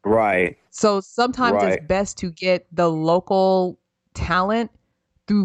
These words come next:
Speaker 2: word of
Speaker 1: Right.
Speaker 2: mouth. Yeah.
Speaker 1: Right, yeah,
Speaker 2: So in some
Speaker 1: exactly.
Speaker 2: ways, it's, it's putting it out there. You know what I mean?
Speaker 1: Yes. So ev-, everyone hearing this right now, look up C J Washington. Go stream his
Speaker 2: See?
Speaker 1: music, watch his music videos. He's incredible.
Speaker 2: Mm-hmm.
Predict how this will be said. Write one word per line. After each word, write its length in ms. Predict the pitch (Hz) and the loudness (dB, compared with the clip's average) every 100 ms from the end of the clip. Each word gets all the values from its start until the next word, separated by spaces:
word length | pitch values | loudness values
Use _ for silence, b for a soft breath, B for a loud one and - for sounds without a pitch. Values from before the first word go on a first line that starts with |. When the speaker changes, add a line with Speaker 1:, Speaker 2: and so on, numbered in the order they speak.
| 175 | 2
Speaker 2:
word 240 | 202 185 | 2 2
of 60 | 185 | 0
Speaker 1:
Right. 60 | 160 | -2
Speaker 2:
mouth. 360 | 165 151 120 - _ _ _ _ _ _ _ _ | -2 -4 -6 -14 _ _ _ _ _ _ _ _
Yeah. 220 | 190 170 | 0 2
Speaker 1:
Right, 260 | 147 98 98 | 2 2 2
yeah, 240 | 120 107 - - - | 2 2 -2 -10 -2
Speaker 2:
So 180 | 214 | 0
in 60 | 202 | 0
some 100 | 170 | 0
Speaker 1:
exactly. 300 | 214 226 214 | 0 0 0
Speaker 2:
ways, 340 | 196 190 175 170 | 0 0 -4 -6
it's, 260 | 175 _ _ _ - | -10 _ _ _ -8
it's 160 | 180 | -8
putting 340 | - - 220 196 | -2 0 0 0
it 120 | 175 | -2
out 280 | 165 165 - | -2 -2 -6
there. 320 | - - 180 _ | -10 -10 -12 _
You 120 | 165 | -2
know 80 | 175 | 0
what 100 | 175 | 0
I 20 | |
mean? 180 | 175 180 | 0 0
Speaker 1:
Yes. 340 | 143 123 - - _ _ | 2 0 -4 -14 _ _
So 180 | - 117 | 0 2
ev-, 160 | 127 - | 2 0
everyone 460 | 127 151 147 151 | 2 4 2 2
hearing 260 | 147 160 147 | 4 4 4
this 120 | 143 | 4
right 220 | 147 139 | 2 4
now, 240 | 147 139 117 | 4 4 4
look 180 | 127 135 | 4 4
up 140 | 120 | 0
C 300 | - 135 139 | 0 2 4
J 220 | 127 135 | 4 4
Washington. 680 | 127 127 127 - 104 110 98 | 4 4 2 -2 -2 0 0
Go 320 | 101 113 107 - | 2 2 0 -4
stream 400 | - - 131 135 | -8 0 4 4
his 100 | 113 | 4
Speaker 2:
See? 60 | |
Speaker 1:
music, 320 | 127 135 135 117 | 4 4 4 2
watch 240 | 117 117 | 2 2
his 120 | 117 | 2
music 320 | 113 127 127 | 4 4 2
videos. 480 | 110 135 131 131 123 | 2 2 4 4 4
He's 140 | 127 113 | 2 2
incredible. 800 | 110 - 123 120 104 90 87 - - _ _ _ _ _ _ 196 | 0 2 2 2 2 -2 -8 -10 -20 _ _ _ _ _ _ -4
Speaker 2:
Mm-hmm. 280 | 185 190 | -2 -2